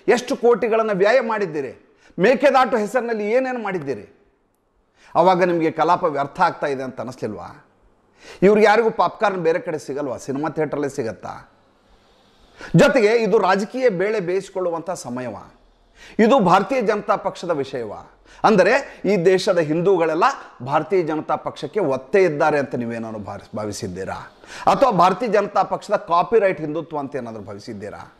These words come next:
ನಿಮ್ಮಲ್ಲಿ ಹಿಂದೂಗಳೇ ಇಲ್ವಾ ಈ ಕಾಂಗ್ರೆಸ್ನಲ್ಲಿ? ಸನ್ಮಾನ್ಯ ಶ್ರೀ ಸಿದ್ದರಾಮಯ್ಯನವರು ಹೇಳ್ತಾರೆ, "I am a secular, I am not for ಹಿಂದುತ್ವ" ಅಂತ ಇಂಗ್ಲೀಷ್ನಲ್ಲಿ ಬೇರೆ ಮಾತಾಡ್ತಾರೆ. ಸ್ವಾಮಿ, ಯಾವ ಸೆಕ್ಯುಲರ್ ಅನ್ನುವಂಥ ನೀವು ಶಬ್ದವನ್ನ ಬಳಸ್ತಾ ಇದ್ದೀರಲ್ಲ,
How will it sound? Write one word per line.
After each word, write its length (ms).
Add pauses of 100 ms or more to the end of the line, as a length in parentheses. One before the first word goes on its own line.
(420)
ನಿಮ್ಮಲ್ಲಿ 340
ಹಿಂದೂಗಳೇ 440
ಇಲ್ವಾ 220
ಈ 180
ಕಾಂಗ್ರೆಸ್ನಲ್ಲಿ? 800 (200)
ಸನ್ಮಾನ್ಯ 460
ಶ್ರೀ 540 (100)
ಸಿದ್ದರಾಮಯ್ಯನವರು 760
ಹೇಳ್ತಾರೆ, 720 (400)
"I 60
am 80
a 40 (140)
secular, 420 (640)
I 60
am 100
not 240
for 100
ಹಿಂದುತ್ವ" 460
ಅಂತ 380
ಇಂಗ್ಲೀಷ್ನಲ್ಲಿ 680
ಬೇರೆ 180
ಮಾತಾಡ್ತಾರೆ. 800 (540)
ಸ್ವಾಮಿ, 580 (520)
ಯಾವ 220
ಸೆಕ್ಯುಲರ್ 480
ಅನ್ನುವಂಥ 360
ನೀವು 200
ಶಬ್ದವನ್ನ 520
ಬಳಸ್ತಾ 360
ಇದ್ದೀರಲ್ಲ, 340